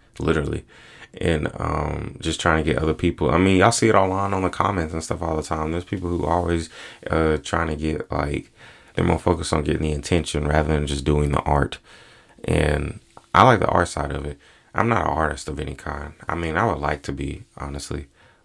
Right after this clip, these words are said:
but, you know, but what is an artist? So I guess what I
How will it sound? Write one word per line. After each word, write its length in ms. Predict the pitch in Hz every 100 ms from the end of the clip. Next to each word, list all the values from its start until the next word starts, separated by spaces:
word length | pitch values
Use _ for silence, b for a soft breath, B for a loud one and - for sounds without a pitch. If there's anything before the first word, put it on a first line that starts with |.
| -
but, 340 | - - - - _ _ -
you 160 | 80
know, 240 | 76 - - b b b b b b b _ -
but 120 | - 82
what 180 | 92
is 140 | 80 71
an 80 | -
artist? 480 | 71 73 73 - -
So 200 | - 80
I 120 | 76
guess 240 | 73 80 76
what 140 | 76
I 160 | 73